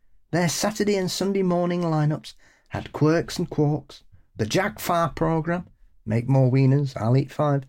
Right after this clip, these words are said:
and Sundays, the Royal Canadian Air Farce.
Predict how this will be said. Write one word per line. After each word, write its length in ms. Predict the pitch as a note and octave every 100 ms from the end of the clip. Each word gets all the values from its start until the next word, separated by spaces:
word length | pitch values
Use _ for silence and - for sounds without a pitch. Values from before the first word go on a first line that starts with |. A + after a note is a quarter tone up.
| _ _ _ _
and 120 | - C3+
Sundays, 540 | A3 G#3+ G#3 G#3 - _ _ - -
the 100 | -
Royal 380 | A#2 C#3+ C#3+ C#3
Canadian 640 | C#3+ B2 C#3 C#3 D3 C#3+
Air 280 | C3+ D3 D#3
Farce. 600 | - A#3 A#2 F#3+ A3 -